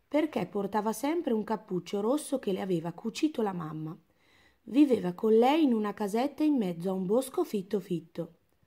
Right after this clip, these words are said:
"Porta questo cestino pieno di focaccini alla nonna che è malata", le disse un giorno la mamma. "Mi raccomando però,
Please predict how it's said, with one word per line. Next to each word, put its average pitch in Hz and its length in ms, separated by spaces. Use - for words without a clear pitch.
"Porta 330 380
questo 247 300
cestino 220 500
pieno 214 260
di 208 120
focaccini 214 640
alla 208 160
nonna 202 340
che 208 140
è 202 40
malata", 185 760
le 190 180
disse 180 360
un 190 120
giorno 175 320
la 175 100
mamma. 170 480
"Mi 214 100
raccomando 202 680
però, 190 340